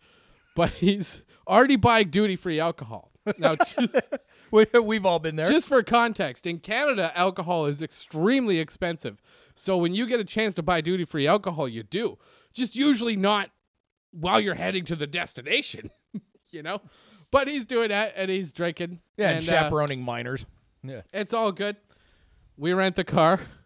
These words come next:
Speaker 1: and he's already drunk. <laughs> So he has to get, <laughs> he's gotta get his, uh, my stepbrother to drive, who's only,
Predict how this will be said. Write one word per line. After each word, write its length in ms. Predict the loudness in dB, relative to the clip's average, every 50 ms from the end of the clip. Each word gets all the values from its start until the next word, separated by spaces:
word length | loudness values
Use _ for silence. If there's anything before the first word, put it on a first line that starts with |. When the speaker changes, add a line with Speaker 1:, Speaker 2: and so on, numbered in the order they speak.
| _ _ _ _ _ _ _ _ -12
Speaker 1:
and 100 | -8 -6
he's 120 | -4 0
already 220 | 0 0 0 0 -2
drunk. 340 | 2 4 4 4 4 0 -10 -18
<laughs> 40 | _ _ _ _
So 200 | -16 -8 0 0
he 140 | 2 2 2 2
has 160 | 0 0 0
to 100 | -2 -2
get, 140 | -2 -4 -6 -6 _ _ _ -20 -20 -20 -20 -20 -20 -18 -18 -12 -12 -12 -12
<laughs> 800 | -10 -12 -12 -12 -8 -8 -8 -8 -8 -12 -14 -14 _ -10 -8 -8
he's 140 | -6 -6
gotta 260 | -4 -2 -2 0 0 -2
get 280 | 0 0 0 0 0
his, 340 | -2 -2 0 0 0 0 0
uh, 400 | 0 0 2 0 0 -2 -4 -4
my 140 | -2 -2 -2
stepbrother 500 | 0 4 4 4 6 6 4 4 4 4
to 100 | 0 -2
drive, 340 | -2 0 0 0 0 0 -2
who's 180 | -2 0 2 4
only, 460 | 4 4 4 2 0 -2 -4 -6